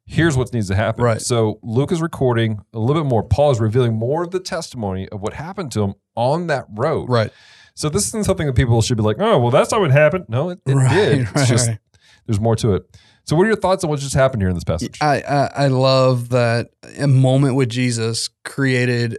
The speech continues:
Speaker 2: his call, Paul, Paul's
Speaker 1: Mm-hmm.
Speaker 2: calling. Jesus gave Paul a calling in these few verses.
Speaker 1: Right.
Speaker 2: Uh, he has this moment. "Now I want you to go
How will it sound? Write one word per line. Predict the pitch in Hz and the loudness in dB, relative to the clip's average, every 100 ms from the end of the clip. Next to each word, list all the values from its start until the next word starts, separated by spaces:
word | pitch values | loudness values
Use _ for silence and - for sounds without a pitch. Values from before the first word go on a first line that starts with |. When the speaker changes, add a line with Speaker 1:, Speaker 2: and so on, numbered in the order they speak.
| - | -8
Speaker 2:
his | 127 110 - _ | -6 -4 -6 _
call, | 101 - 131 120 | -10 -2 -2 -2
Paul, | - 131 107 98 _ - | -2 -2 -2 -6 _ -4
Paul's | 139 123 117 | 0 0 -2
Speaker 1:
Mm-hmm. | - - | -6 -4
Speaker 2:
calling. | 139 131 101 - 120 | 0 0 -2 -10 -6
Jesus | 127 139 127 | -4 -2 -4
gave | 123 123 123 120 | -4 -4 -4 -4
Paul | - 117 110 | -6 -4 -4
a | |
calling | - - 117 107 98 - | -6 -4 -2 -2 -6 -8
in | 117 | -4
these | 117 107 | -4 -6
few | - 123 | -6 -4
verses. | 113 107 110 95 - 98 | -4 -6 -6 -12 -10 -4
Speaker 1:
Right. | 92 - _ _ _ | -4 -4 _ _ _
Speaker 2:
Uh, | 127 117 | -4 -2
he | 117 127 | -2 0
has | 120 | 0
this | 117 | -2
moment. | 127 131 139 127 120 | -2 0 2 0 -2
"Now | 120 | -2
I | 127 | 0
want | 131 131 - | 0 -2 -4
you | 131 | -6
to | |
go | 127 127 123 123 117 | -4 0 0 0 -2